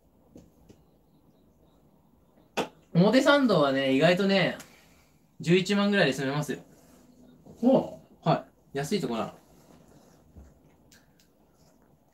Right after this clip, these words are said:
Speaker 1: ムッタとウッチーさん、腕相撲ならどっち勝ちそう？そりゃウッチーさんだよ。
Speaker 2: いや、俺腕相撲弱いよ、多分。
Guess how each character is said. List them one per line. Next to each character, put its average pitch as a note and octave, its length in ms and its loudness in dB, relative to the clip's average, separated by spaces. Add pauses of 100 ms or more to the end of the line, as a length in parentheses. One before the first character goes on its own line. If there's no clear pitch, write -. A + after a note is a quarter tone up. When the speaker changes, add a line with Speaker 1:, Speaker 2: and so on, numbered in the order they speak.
(320)
Speaker 1:
ム F3+ 100 0
ッ G#3 140 -6
タ F#3+ 140 2
と E3 120 0
ウ - 20 4
ッ F3+ 240 0
チ E3 160 0
ー - 20 4
さ C3+ 320 -2
ん、 B2 120 -6 (100)
腕 E3 240 4
相 G#3+ 160 0
撲 G3+ 120 2
な D3+ 120 0
ら C3+ 100 0
ど E3 100 0
っ F3+ 40 -4
ち - 80 -16
勝 D3 180 -4
ち - 60 -10
そ C3 500 -2 (280)
う？ - 40 -20
そ E3 100 2
り G#3+ 80 6
ゃ A#3+ 140 6
ウ B3 40 4
ッ B3 120 -2
チ G3+ 120 -2
ー F3 40 2
さ D3 140 -2
ん C#3+ 80 -4
だ C3 80 0
よ。 A2 200 -8 (200)
Speaker 2:
い C#3+ 60 -14
や、 C3 200 -2
俺 C#3+ 160 0
腕 D3+ 180 2
相 G3+ 160 2
撲 A#2+ 60 0
弱 B2 220 2
い - 40 -2
よ、 - 60 -12
多 - 80 -14
分。 - 960 -6